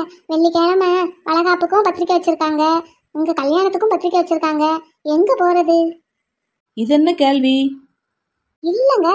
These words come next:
Speaker 1: ஒரு பக்கம் உங்க ஃப்ரெண்டு விக்கிக்கு கல்யாணம், இன்னொரு பக்கம் உங்க முதலாளி வீட்ல வளகாப்பு. அதான் எங்க போப் போறீங்கன்னு கேக்குறேன்.
Speaker 2: நான் என் வீட்டு விசேஷத்துக்கு தான் போவேன்.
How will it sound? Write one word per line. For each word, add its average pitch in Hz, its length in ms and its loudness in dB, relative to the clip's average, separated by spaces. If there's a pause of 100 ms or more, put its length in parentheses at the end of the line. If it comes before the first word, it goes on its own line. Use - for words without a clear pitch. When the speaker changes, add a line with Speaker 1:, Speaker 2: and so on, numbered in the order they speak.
(240)
Speaker 1:
ஒரு 359 220 2
பக்கம் 453 360 0
உங்க 403 160 2
ஃப்ரெண்டு 381 320 2
விக்கிக்கு 415 360 0
கல்யாணம், 349 460 2 (300)
இன்னொரு 453 320 -4
பக்கம் 440 400 -2
உங்க 403 140 2
முதலாளி 403 420 4
வீட்ல 381 220 0
வளகாப்பு. 359 460 0 (440)
அதான் 392 340 0
எங்க 392 220 0
போப் 381 180 0
போறீங்கன்னு 359 400 2
கேக்குறேன். 339 340 -2 (1400)
Speaker 2:
நான் 185 360 -4
என் 285 140 4
வீட்டு 311 200 2
விசேஷத்துக்கு 269 460 -2
தான் 359 180 0
போவேன். 214 320 0